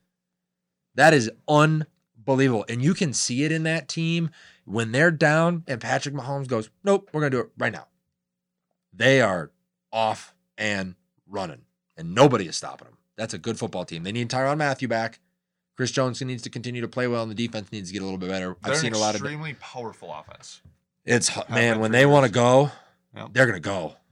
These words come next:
Speaker 1: So let us know what you guys, uh, think about the questionable headlines, uh,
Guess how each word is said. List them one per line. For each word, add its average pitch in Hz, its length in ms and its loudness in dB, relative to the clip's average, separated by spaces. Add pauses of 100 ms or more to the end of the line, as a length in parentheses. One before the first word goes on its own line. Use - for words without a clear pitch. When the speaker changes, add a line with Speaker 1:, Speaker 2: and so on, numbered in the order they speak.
(120)
Speaker 1:
So 98 400 0
let 147 140 6
us 156 100 6
know 170 120 4
what 156 180 2
you 156 40 -2
guys, 139 440 4
uh, 127 220 0
think 139 300 -6
about 117 380 -4
the 104 160 -8
questionable 131 880 -4
headlines, 170 640 -6 (100)
uh, 90 420 -6